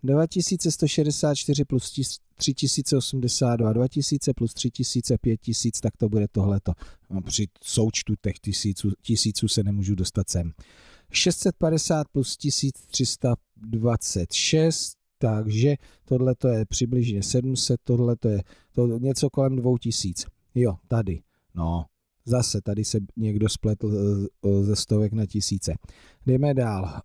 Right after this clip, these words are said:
Osm set devadesát šest plus osm set devadesát šest, to je vlastně dvakrát devět set, to je osmnáct set, to bude tohleto.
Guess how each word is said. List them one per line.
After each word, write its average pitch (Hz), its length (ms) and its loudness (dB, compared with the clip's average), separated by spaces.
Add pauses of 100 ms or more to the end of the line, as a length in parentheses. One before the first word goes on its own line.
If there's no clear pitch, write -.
Osm 147 340 -2
set 160 140 2
devadesát 147 600 2
šest 139 220 0
plus - 220 -4
osm 113 240 -4
set 135 160 0
devadesát 135 640 2
šest, - 280 0 (300)
to - 80 2
je 127 120 6
vlastně 127 340 2
dvakrát 127 480 0 (140)
devět 117 420 2
set, 131 240 0
to - 80 0
je 120 80 2
osmnáct 113 500 -2
set, 113 120 -2
to 117 100 2
bude 110 220 2
tohleto. 104 540 2